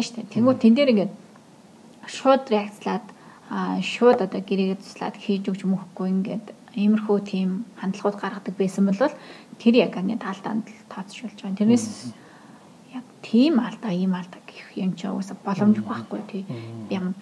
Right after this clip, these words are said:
Speaker 1: би тэр барилгын зургийг хийгээд тооцоог нь эсэж чинь урцсан юм а гэж ярилт юм шүү дээ.
Speaker 2: Мгм.
Speaker 1: Алдаа гэвэл тийм л юм болно нэстэ.
Speaker 2: Мгм.
Speaker 1: Тэр шин тийм зүйл байхгүй учраас
Speaker 2: Мгм.
Speaker 1: жишээ нь шат дараалалаар амар олон хяналттай явж байгаа шүү дээ.
Speaker 2: Мгм.
Speaker 1: Тэгэхээр алдаа гэж бол хэлдэг ерцөл.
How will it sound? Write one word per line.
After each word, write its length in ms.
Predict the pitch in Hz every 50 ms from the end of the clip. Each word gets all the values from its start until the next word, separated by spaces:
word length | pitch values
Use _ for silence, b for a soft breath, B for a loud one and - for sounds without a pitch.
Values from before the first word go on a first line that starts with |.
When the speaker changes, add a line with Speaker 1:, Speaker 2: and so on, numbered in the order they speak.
| B B B B B -
Speaker 1:
би 180 | 233 196 202 208 208
тэр 140 | - 214 202
барилгын 360 | 202 190 180 - - 196 185 -
зургийг 240 | 202 214 220 185 190
хийгээд 240 | - 190 185 185 185
тооцоог 320 | - 185 190 - 196 190
нь 80 | 190 170
эсэж 180 | 165 - - - - -
чинь 80 | - 226
урцсан 300 | - - - - - 233
юм 80 | 226 214
а 60 | 240
гэж 160 | 220 - - -
ярилт 320 | - - - - - 170
юм 120 | 135 - -
шүү 80 | 113 117
дээ. 160 | 113 110 107
Speaker 2:
Мгм. 80 | 104 -
Speaker 1:
Алдаа 240 | 226 233 - 233
гэвэл 240 | 208 202 202 202 202
тийм 120 | 202 202 214
л 80 | 214 -
юм 80 | 185 175
болно 240 | - - - -
нэстэ. 240 | 190 165 160 131 120
Speaker 2:
Мгм. 240 | 120 120 120 120 113 104 107 110 B B B
Speaker 1:
Тэр 120 | - 220 202
шин 140 | 208 220 214 -
тийм 280 | - 226 254 294 285 247 202 - - - - 196 -
зүйл 240 | - 196 190 -
байхгүй 400 | - - - 240 247 220 - 214
учраас 360 | 208 208 - 202 196 233 - - - - - - B B B B B B
Speaker 2:
Мгм. 80 | 135 120
Speaker 1:
жишээ 220 | 117 - 233 214
нь 80 | 208 202
шат 240 | 202 - 226 220 -
дараалалаар 480 | - 208 214 220 220 214 - 196 190 185 190 190 185
амар 160 | 185 214 185
олон 240 | 180 - - 190 175
хяналттай 480 | - 180 190 - - - - - 202
явж 120 | 202 196 -
байгаа 80 | 220 247
шүү 160 | - - -
дээ. 160 | - - -
Speaker 2:
Мгм. 380 | 131 120 117 117 117 117 117 123 - -
Speaker 1:
Тэгэхээр 300 | - - - 170 196 233 - - - - - - - 262
алдаа 240 | 190 170 - - -
гэж 180 | - - 214 - -
бол 140 | 202 208 -
хэлдэг 360 | - 202 - - - - - -
ерцөл. 360 | 190 190 - - - 202 -